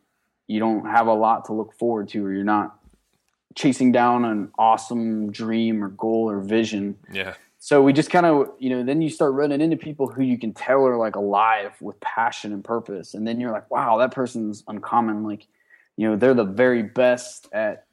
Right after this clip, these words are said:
Speaker 1: this and they just love it and they get so alive, and you can tell that they're just living on the cutting edge. And so with Uncommon Human, our goal is just to highlight those people, to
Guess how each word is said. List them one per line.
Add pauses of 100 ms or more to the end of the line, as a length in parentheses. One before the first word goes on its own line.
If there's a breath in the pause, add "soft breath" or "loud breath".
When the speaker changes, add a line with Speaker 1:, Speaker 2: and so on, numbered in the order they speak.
(120)
Speaker 1:
this
and
they
just
love
it
and
they
get
so
alive,
and
you
can
tell
that
they're
just
living
on
the
cutting
edge.
And (300 soft breath)
so
with
Uncommon
Human,
our
goal
is
just
to
highlight
those
people, (180)
to